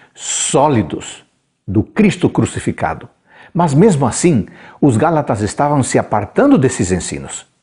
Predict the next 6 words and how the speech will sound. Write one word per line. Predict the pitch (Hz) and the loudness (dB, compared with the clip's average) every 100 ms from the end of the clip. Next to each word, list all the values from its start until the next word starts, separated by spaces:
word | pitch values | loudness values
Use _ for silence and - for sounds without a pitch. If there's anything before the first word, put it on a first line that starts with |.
| _ _ - - - | _ _ -20 -10 -2
Isso | 208 196 | 0 2
mostra | 143 170 - 139 | 2 2 0 -4
que | - 135 - | 2 0 2
não | 127 131 143 165 160 | 2 4 4 4 2
basta | 110 98 147 - - | 0 0 0 -2 -6
conhecer | - 139 123 90 - 156 117 | -2 0 2 0 0 2 0